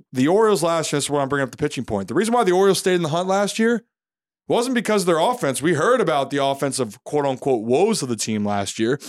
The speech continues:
It was that pitching staff. It was that bullpen specifically that kept them in the game. And right now, if the Orioles can have that combination, you're gonna find them winning a lot of games. And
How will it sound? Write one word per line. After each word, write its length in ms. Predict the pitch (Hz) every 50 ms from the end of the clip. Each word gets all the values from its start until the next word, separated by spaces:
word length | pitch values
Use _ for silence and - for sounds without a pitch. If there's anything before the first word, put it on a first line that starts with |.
| - - _
It 120 | - 139 180
was 180 | 254 285 208
that 260 | 196 185 160 147 -
pitching 360 | - 147 226 214 - 285 208 135
staff. 400 | - - - 117 - - - -
It 40 |
was 140 | 170 226 220
that 260 | 208 175 131 - 139
bullpen 460 | 117 151 240 311 311 - 156 131 120 113
specifically 720 | - - 120 - 247 294 - - 180 151 139 127 113 - - - - _
that 160 | - 160 156 -
kept 180 | 185 180 180 -
them 120 | 185 175
in 80 | 165 156
the 80 | 135
game. 400 | 120 151 208 240 208 151 127 113 _ _ _ _ - _ _ _ _ _ _
And 120 | 131 139
right 180 | 135 156 226 254
now, 160 | 262 269 254
if 80 | 233 180
the 80 | 170
Orioles 280 | 180 185 196 196 180 -
can 100 | - 175
have 100 | 170 175
that 160 | 170 160 156
combination, 680 | - 160 156 165 160 151 156 160 160 - 127 107 107 - _ _ _ _ _ _ _ _ _ _ _ _ _
you're 180 | - 117 135 165
gonna 120 | 190 170
find 280 | 165 - 160 160 156 151
them 80 | 147
winning 180 | 147 147 143 143
a 40 | 139
lot 200 | 135 135 135 131
of 60 | 123
games. 380 | 131 131 127 123 120 117 - _
And 240 | 143 147 139 139